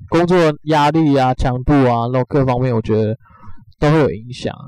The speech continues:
可是真的是可以很明显感觉出来，老一辈就是真的是干，被狗干他妈还是继续做那种，就觉得很厉害，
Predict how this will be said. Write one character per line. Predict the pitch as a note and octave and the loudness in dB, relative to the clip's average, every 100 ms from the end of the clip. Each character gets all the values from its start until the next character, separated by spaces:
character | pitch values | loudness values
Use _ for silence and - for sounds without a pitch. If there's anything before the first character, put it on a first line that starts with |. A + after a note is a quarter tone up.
| C3+ | -8
可 | - | -4
是 | B2+ G#3 | 0 0
真 | F#3+ | 0
的 | F#3 E3 | 0 0
是 | F#3 | 0
可 | E3+ D3+ | 0 0
以 | C3+ | 2
很 | B2 | 0
明 | B2 C3 | -2 -2
显 | C3+ | -4
感 | B2+ A#2+ | -4 -4
觉 | C3+ | -2
出 | C#3 | 0
来， | B2+ | 0
老 | A#2+ B2 | 0 -2
一 | B2+ | 0
辈 | D3+ C3 | 0 0
就 | C3+ | -2
是 | C3 | -2
真 | C3 | -4
的 | B2+ | -6
是 | B2 A#2+ G#2+ _ _ _ _ _ _ | -6 -8 -8 _ _ _ _ _ _
干， | - - A#2+ | -10 -10 -8
被 | - D#3 | -8 -6
狗 | A2+ G#2+ - | -8 -10 -8
干 | C#3+ B2+ | -10 -8
他 | B2+ | -10
妈 | B2+ | -8
还 | A#2 | -6
是 | A#2+ | -6
继 | A#2 | -4
续 | A#2 | -4
做 | - A2 G#2+ | -4 -8 -8
那 | G2 | -14
种， | - - - | -18 -20 -8
就 | E3+ | -4
觉 | E3+ C#3 | -2 -2
得 | C3 | -2
很 | - F#2 | -4 -6
厉 | C#3+ C3+ | -4 -4
害， | C3+ A#2+ | -4 -4